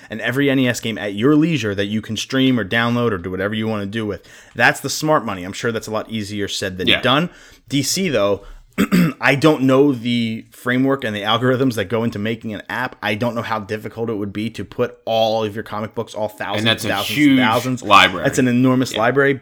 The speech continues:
Speaker 1: but I almost feel like that if you subscribe too late and you miss the boat on your favorite comic, you miss out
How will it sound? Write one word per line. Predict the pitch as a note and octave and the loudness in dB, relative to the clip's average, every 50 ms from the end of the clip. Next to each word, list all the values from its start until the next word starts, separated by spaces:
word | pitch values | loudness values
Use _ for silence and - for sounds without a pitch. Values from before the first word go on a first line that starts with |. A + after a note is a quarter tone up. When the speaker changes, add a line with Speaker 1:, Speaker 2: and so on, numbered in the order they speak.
| - - | -6 2
Speaker 1:
but | - E3+ D#3+ C3 A#2 - - - - - _ _ - | 4 6 6 6 4 0 -4 -20 -20 -20 _ _ -2
I | - F3 | 0 0
almost | - B2+ D#3 F3+ F3 D#3+ C3+ - - | 2 2 2 4 4 2 2 0 -2
feel | - C3+ B2+ B2 B2 A#2 | -2 0 2 2 2 2
like | A2 G2+ F#2+ G2 A2 A#2+ - - - - - - - | 2 2 0 0 -2 -4 -8 -18 -20 -20 -20 -8 -2
that | B2+ A#2+ A2+ | -2 0 0
if | G2+ G2+ | -2 -2
you | A2 B2 C#3 C#3 C#3+ C#3 | 0 4 4 6 6 4
subscribe | - - C3 G#2 - - - C#3+ B2 C3+ D3+ D3 - | 2 0 -6 -6 -6 -4 -2 0 2 2 2 0 -2
too | - - D#3+ D#3 C#3+ | -4 -2 0 2 2
late | C#3 F3 F3 D3 - - | 2 2 2 2 0 -2
and | - A#2 A#2+ | -4 -2 -2
you | A#2+ A2+ | 0 0
miss | A2+ B2+ B2 - - | 0 0 -2 -2 -4
the | B2+ A2+ | -4 -6
boat | G#2+ G#2+ C3+ C#3 C3+ C3+ A#2 | 0 2 4 4 4 4 2
on | A#2+ A#2 | -4 -4
your | A2+ G#2+ | -4 -4
favorite | - - A#2+ A2+ G#2+ A2+ A2 - - | -4 -2 -2 -2 -2 -2 -6 -8 -8
comic, | - - E3 D#3+ D#3 C3+ A#2 A2 - - - _ _ _ _ _ _ _ _ - | -8 -4 -2 0 0 0 0 -2 -4 -10 -20 _ _ _ _ _ _ _ _ -14
you | A#2 A#2+ A#2 A#2+ A2+ | -10 -4 -4 -2 -2
miss | A2+ A2+ G#2+ - - | -2 -4 -4 -4 -4
out | A2 F#2 - - - - | -6 -6 -6 -10 -14 -18